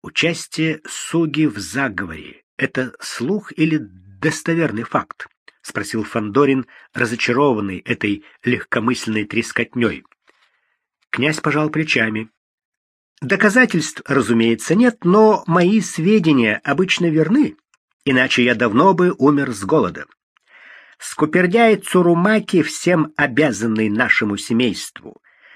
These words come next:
выплачивает мне такое жалкое пособие, что его едва хватает на приличные рубашки". "Пять тысяч йен в месяц", вспомнил Фандорин. "Двадцать вице-консульских окладов".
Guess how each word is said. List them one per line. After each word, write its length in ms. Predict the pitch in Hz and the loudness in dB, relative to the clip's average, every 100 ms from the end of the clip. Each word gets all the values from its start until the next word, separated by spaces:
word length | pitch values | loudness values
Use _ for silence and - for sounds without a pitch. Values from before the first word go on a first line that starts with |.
| - | -4
выплачивает 560 | 127 147 175 160 160 151 | -2 4 2 4 2 4
мне 320 | 160 170 156 _ _ | 2 2 0 _ _
такое 360 | 180 180 226 147 | 0 2 4 4
жалкое 680 | 110 156 143 120 - 98 90 | 4 4 4 4 2 -2 -2
пособие, 800 | 98 - 156 123 82 - - _ _ _ _ _ - | -6 0 2 2 0 -10 -16 _ _ _ _ _ -6
что 160 | - | 2
его 220 | 139 143 | 4 6
едва 420 | 170 165 139 180 175 | 6 4 4 4 4
хватает 580 | 143 151 180 180 165 | 2 2 2 2 0
на 100 | 135 | -4
приличные 600 | - 143 185 - - 147 | -2 2 2 0 0 2
рубашки". 720 | 120 110 - - - - 104 - _ _ _ _ _ _ _ _ _ _ _ | 2 2 2 2 0 2 -2 -2 _ _ _ _ _ _ _ _ _ _ _
"Пять 280 | - 127 156 _ _ | -2 0 -2 _ _
тысяч 580 | - 151 - 160 - - | -4 -4 -6 -4 -4 -6
йен 440 | 123 104 104 135 120 | -6 -2 0 0 -2
в 120 | 98 | -2
месяц", 640 | 110 110 107 151 - - | 0 0 -2 -8 -8 -14
вспомнил 480 | - - 110 101 92 | -14 -6 -4 -2 -4
Фандорин. 600 | - 113 107 107 - - _ _ _ _ _ _ - | -4 -4 -2 -2 -4 -14 _ _ _ _ _ _ -12
"Двадцать 680 | 92 113 165 - 185 180 - _ _ - | -2 -2 -2 -4 -6 -6 -20 _ _ -6
вице-консульских 1300 | 98 156 - - - 135 147 - 160 - 156 - - | -2 -2 -2 -4 0 -2 -2 -8 -8 -8 -10 -10 -14
окладов". 760 | - 98 117 139 90 - | -8 -4 -4 -4 -10 -14